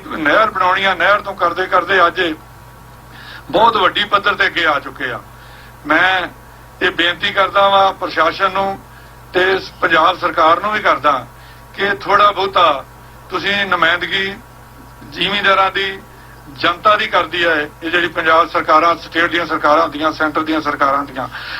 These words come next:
ਪਰ ਇਹ ਸਾਰੀਆਂ ਅੱਜ ਇਹ ਜਿੱਥੇ ਡੇਰਾਵਾਦ ਚੱਲਦਾ ਉਹਨਾਂ ਦੀਆਂ ਨੁਮਾਇੰਦਗੀ ਕਰਦੇ ਪਏ ਆ। ਮੈਂ ਇਹ ਬੇਨਤੀ ਕਰੂੰਗਾ ਉਹਨਾਂ ਨੂੰ ਛੱਡ ਕੇ ਆਪਣੀਆਂ ਇਸ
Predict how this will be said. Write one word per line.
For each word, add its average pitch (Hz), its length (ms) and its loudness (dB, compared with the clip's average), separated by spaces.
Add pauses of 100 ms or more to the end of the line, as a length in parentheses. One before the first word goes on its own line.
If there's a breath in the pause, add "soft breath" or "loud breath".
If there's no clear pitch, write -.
(120)
ਪਰ 180 220 2
ਇਹ 196 380 -2 (340 loud breath)
ਸਾਰੀਆਂ 196 580 2
ਅੱਜ 180 140 -2
ਇਹ - 680 -6
ਜਿੱਥੇ 196 340 -2
ਡੇਰਾਵਾਦ 190 520 2
ਚੱਲਦਾ 190 260 2
ਉਹਨਾਂ 202 260 4
ਦੀਆਂ 190 200 0
ਨੁਮਾਇੰਦਗੀ 160 400 -2
ਕਰਦੇ 131 280 -2
ਪਏ 127 180 -8
ਆ। 120 100 -8 (400 loud breath)
ਮੈਂ 170 180 2
ਇਹ 190 40 0
ਬੇਨਤੀ 175 380 -2
ਕਰੂੰਗਾ 196 320 -2
ਉਹਨਾਂ 202 260 2
ਨੂੰ 196 100 -2
ਛੱਡ 160 240 0
ਕੇ 185 240 -4 (420 loud breath)
ਆਪਣੀਆਂ 226 520 0 (500 loud breath)
ਇਸ 208 380 -2